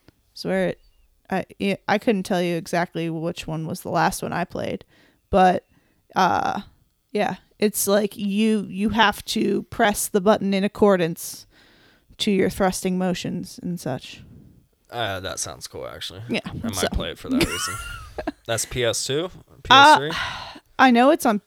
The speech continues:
Speaker 1: I'm pretty sure the last one I played was on P S three and it had it.
Speaker 2: All right.
Speaker 1: I don't know which one.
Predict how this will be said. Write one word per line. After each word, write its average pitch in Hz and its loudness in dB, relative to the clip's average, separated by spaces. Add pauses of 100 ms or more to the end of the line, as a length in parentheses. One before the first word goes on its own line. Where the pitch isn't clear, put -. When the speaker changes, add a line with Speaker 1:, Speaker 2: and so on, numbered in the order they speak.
Speaker 1:
I'm 208 -2
pretty 233 2
sure 214 -2
the 175 -2
last - -2
one - -4
I 180 -6
played - -6
was 196 -8
on 175 -6
P 175 -6
S - -8
three - -8
and 196 -8
it - -8
had 202 -6
it. 214 -4
Speaker 2:
All 202 -12
right. 202 -14 (400)
Speaker 1:
I - -2
don't 196 -2
know 170 -2
which 175 -6
one. 185 -4